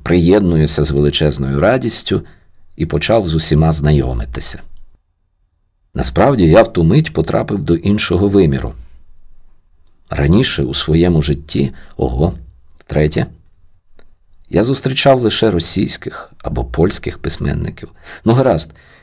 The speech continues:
іще двох-трьох німецьких чи австрійських,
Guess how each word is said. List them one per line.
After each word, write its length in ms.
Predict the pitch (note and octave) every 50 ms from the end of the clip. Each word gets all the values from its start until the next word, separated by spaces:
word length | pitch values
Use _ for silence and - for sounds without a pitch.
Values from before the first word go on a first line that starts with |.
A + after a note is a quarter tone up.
| _ -
іще 320 | - - - - B2+ A#2+
двох-трьох 600 | F#2+ F2 F2+ A#2 A#2+ - - - G#2+ G#2+ F#2+ -
німецьких 680 | - D#2+ E2 D2+ D2 E2+ F#2 - - - - - - -
чи 180 | - - - C#2+
австрійських, 840 | C2 - - - - - G2+ G2+ - - - - - - - -